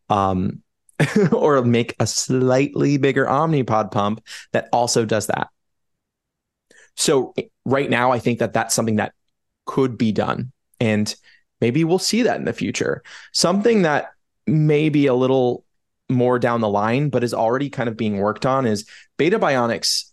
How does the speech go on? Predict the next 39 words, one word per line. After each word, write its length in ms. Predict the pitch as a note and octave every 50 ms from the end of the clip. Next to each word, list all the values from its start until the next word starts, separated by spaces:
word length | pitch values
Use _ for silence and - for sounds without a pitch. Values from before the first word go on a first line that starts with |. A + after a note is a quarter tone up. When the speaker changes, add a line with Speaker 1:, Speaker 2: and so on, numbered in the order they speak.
| _ _ _ _
Speaker 2:
um, 540 | A#2+ A#2 A2 G#2+ G#2 G#2 - A#2 - - - _
has 220 | - A#2+ B2+ A#2 A#2+
a 40 | -
pump 320 | - - A2 G#2+ G#2+ -
that 140 | A#2+ A2+ -
just 180 | - G2+ -
came 200 | - A2+ G#2 G2
out 160 | G2 - - -
now 280 | - - - - - - - - - - - - _ _
that 260 | - A2+ A2 A2 - C3+
is 160 | B2 G#2+ G#2+
just 200 | C3 B2+ - -
an 120 | C3 A#2
insulin 640 | - A#2+ A2 G#2+ - - A2 G#2 G2+ G2+ G2 F#2 F#2
pump. 380 | - - F#2+ F#2+ F#2+ F#2+ - - - - _ _
They 100 | - A#2
call 180 | - F3+ F#3 G3+
it 40 | F3+
a 20 |
bionic 480 | A2 A#2 A2+ A2 G#2+ G#2+ G#2 G#2 G2+ -
pancreas, 540 | - - - - - - - - - - - - - - - - _ _ _ _ -
but 320 | C#3 B2+ A2+ - - - _ _ _ _ _ _ _ _ _ _ _ _ _ _ _ _ _ _ _ _ _ _ _ _ _ _ _ _
their 480 | - C#3 C#3+ D3+ F3 G#3 A#3 B3+ - -
term 360 | - - D3+ D3 D3 C#3 A#2
bionic 400 | A#2+ A#2+ A#2+ A#2+ B2 A#2+ - -
pancreas 480 | A2+ G#2+ G#2+ G#2+ - A2+ A#2 A2 -
originally 500 | A2 G#2+ G2 A#2 B2 B2 C3 B2+ A#2 A2+
came 320 | G#2+ - - G#2 G#2 G#2+ G2+
from 380 | - - G#2+ G#2 G#2 G#2 G2 - - - _ _ _ _ _ _ _ _ _ _ _ _ _ _ -
a 80 | A#2+ -
pump 320 | - - A#2+ A2 G#2+ -
that 140 | A2+ G#2+ -
they 160 | A#2 A#2 A2+
were 180 | A2+ A2+ A2 A2
working 400 | G#2+ G#2+ G#2 - A#2 A#2 A2+ A2
on 240 | A2 A2 A2 G#2+
that 180 | G2+ G#2+ - -
provides 460 | - A#2 G#2+ G#2 G#2+ G#2 G#2 G2 -
both 220 | - A2 G#2 -